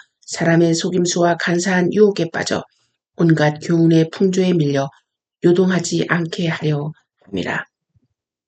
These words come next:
오직 사랑 안에서 참된 것을 하여 범사에 그에게까지 자랄지라.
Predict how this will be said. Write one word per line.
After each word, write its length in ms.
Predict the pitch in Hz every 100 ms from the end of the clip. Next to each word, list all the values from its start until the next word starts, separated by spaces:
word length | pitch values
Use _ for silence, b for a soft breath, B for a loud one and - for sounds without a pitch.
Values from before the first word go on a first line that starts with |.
| _ _ _ _ _ _ _ _ _ _ _ _ _ - _ _ _ B B B _ _ _ -
오직 280 | 185 185 175
사랑 320 | - 196 185
안에서 260 | 180 180 180
참된 380 | 202 175 185
것을 320 | 175 180 180 165
하여 260 | 160 160 165 _ _ _ -
범사에 500 | 175 175 190 170 165
그에게까지 760 | 180 185 180 170 170 165 170 160
자랄지라. 580 | - 143 - - 135